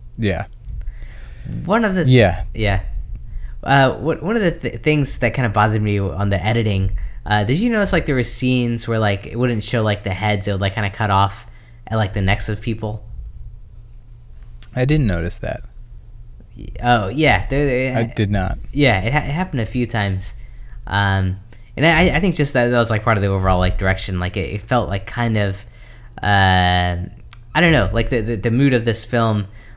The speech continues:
Speaker 2: like, I, I don't know if it felt very, uh, organic or, like, that was flowing very well.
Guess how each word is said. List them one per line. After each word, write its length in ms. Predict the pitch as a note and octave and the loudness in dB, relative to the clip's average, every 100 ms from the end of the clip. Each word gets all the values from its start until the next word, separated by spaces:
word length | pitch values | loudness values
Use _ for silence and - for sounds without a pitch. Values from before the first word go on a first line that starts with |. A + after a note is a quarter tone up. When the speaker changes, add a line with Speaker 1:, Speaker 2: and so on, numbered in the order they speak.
| - | -6
Speaker 2:
like, 180 | - A2+ | -4 -2
I, 140 | A2+ - | -2 -4
I 100 | C#3 | 0
don't 100 | D3 | 2
know 60 | |
if 80 | C3 | 2
it 160 | B2 D#2 | 0 -2
felt 300 | B2 A2 F#2 | -2 -2 0
very, 520 | A2 G#2+ G2+ F#2+ F#2 | 0 2 2 0 -2
uh, 320 | E2 F#2+ F#2+ | -2 -2 0
organic 500 | F#2 G2 F#2+ G2+ G2 | -2 -4 -2 -2 0
or, 40 | G#2 | -2
like, 120 | G2+ | -4
that 220 | G2 G2+ | -4 -2
was 140 | F#2+ - | -2 -4
flowing 380 | - G#2+ G2+ | -2 -2 -2
very 220 | F2+ F#2 F2+ | -2 -2 0
well. 360 | F#2 F2+ F2 | 0 -2 -4